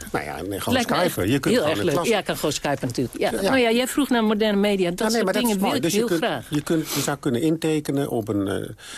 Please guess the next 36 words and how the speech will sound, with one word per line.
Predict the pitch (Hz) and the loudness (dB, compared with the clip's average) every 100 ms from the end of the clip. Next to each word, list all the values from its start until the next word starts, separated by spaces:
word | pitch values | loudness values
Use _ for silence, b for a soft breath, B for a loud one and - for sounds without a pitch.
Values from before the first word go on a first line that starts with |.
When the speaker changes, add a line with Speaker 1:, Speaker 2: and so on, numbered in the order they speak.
| B | B
Speaker 1:
op | - 98 | -6 -4
een, | 104 | -2
op | - 95 | -2 -2
een, | 101 | 0
op | 98 98 | 0 -2
een, | 92 95 | -2 -2
op | 98 | -2
een | 90 | -2
poëzieles | 87 95 90 131 123 110 - | 0 0 2 0 0 0 -2
met | 95 - | -4 -4
jou. | 78 - - | -8 -8 -10
Gewoon | - 117 | -4 -2
Speaker 2:
Ja. | 101 | 0
Speaker 1:
een | 117 | 2
uur | 113 | 2
lang. | 87 76 - B B B B B B | 0 -4 -10 B B B B B B
Jij | 123 123 | -2 2
leest | 117 104 - | 2 0 -2
voor, | 113 104 92 | 0 0 -2
die | 90 | -4
klas | - 113 - | -2 -2 0
kan | 107 | 0
reageren, | 98 95 92 107 98 90 | 0 0 -2 -2 0 -2
die | 90 | -2
kan | - 92 | -2 -4
praten. | 90 90 87 - 127 | -2 -2 -4 -6 0
Speaker 2:
Nou | 294 285 | 4 4
ja, | 226 | 2
goed | 208 - 202 | 0 -2 -2
zo. | - 175 170 | -2 0 2
Of | 185 262 - | 2 0 0
ik, | - - | -2 0
of | 226 - | -4 -4
de | |
kinderen | 202 220 214 190 | -2 2 2 2
zitten, | 185 202 190 180 | 0 0 0 -2